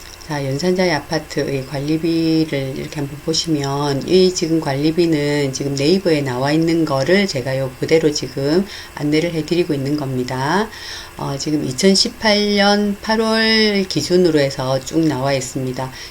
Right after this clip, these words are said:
지금 이천십구 년 구월이니까 작년의 연 평균이나 그런 하절기 평균을 이렇게 이제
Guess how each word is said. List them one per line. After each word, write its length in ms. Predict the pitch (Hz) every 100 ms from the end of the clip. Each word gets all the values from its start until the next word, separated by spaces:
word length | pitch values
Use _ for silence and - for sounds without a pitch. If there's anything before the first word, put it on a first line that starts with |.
| -
지금 260 | 180 175
이천십구 920 | 131 123 - 180 196 196 - - - 180
년 260 | 185 165
구월이니까 1040 | 160 190 196 185 151 147 143 135 143 143 139 - -
작년의 600 | 151 143 160 196 214 180
연 220 | 175 196
평균이나 1040 | 175 139 135 165 170 156 143 135 160 190
그런 200 | 185 156
하절기 500 | 156 160 185 190 196
평균을 800 | - 156 151 180 180 147 147 147
이렇게 480 | 135 143 - 139 131
이제 440 | 123 127 131 123